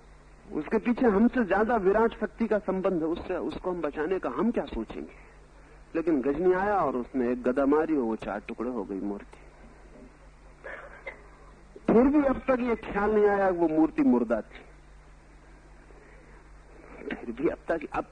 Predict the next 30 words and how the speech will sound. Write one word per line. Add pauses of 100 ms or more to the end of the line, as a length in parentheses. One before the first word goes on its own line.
तक
ये
ख्याल
नहीं
आया
कि
वो
मूर्ति
मुर्दा
थी,
इसलिए (100)
टूट (180)
सकी।
नहीं,
मंदिर
की
ईंट
नहीं
गिर
सकती (1040)
अगर
वो
जीवित
है। (1600)
वो
जीवित
है
तो
उसका
कुछ